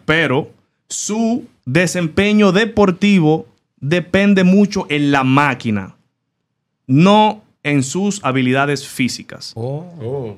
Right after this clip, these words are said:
Speaker 1: Y ahí hay varias razones más que eso sería
Speaker 2: Ok, yo pregunto ahora, yo pregunto.
Speaker 1: Gemini dijo lo mismo, el de Google.
Speaker 2: Ok, que
Speaker 3: Otro,
Speaker 2: digan lo que
Speaker 3: otro
Speaker 2: digan.
Speaker 3: de
Speaker 2: Entonces
Speaker 3: ellos.
Speaker 2: los deportes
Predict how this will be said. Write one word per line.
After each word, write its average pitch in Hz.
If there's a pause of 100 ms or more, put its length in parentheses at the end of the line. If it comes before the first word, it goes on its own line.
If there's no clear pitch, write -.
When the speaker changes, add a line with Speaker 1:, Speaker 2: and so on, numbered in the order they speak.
(160)
Speaker 1:
Y 123
ahí 147
hay 175
varias 170
razones 151
más 147
que 127
eso 135
sería 151
Speaker 2:
Ok, 135
yo 143
pregunto 143
ahora, 104
yo 107
pregunto. 156
Speaker 1:
Gemini 202
dijo 156
lo 151
mismo, 123
el 110
de 110
Google. 92 (140)
Speaker 2:
Ok, 113
que 110
Speaker 3:
Otro, -
Speaker 2:
digan 151
lo 156
que 151
Speaker 3:
otro 156
Speaker 2:
digan. 151
Speaker 3:
de 139
Speaker 2:
Entonces -
Speaker 3:
ellos. 190
Speaker 2:
los 185
deportes 175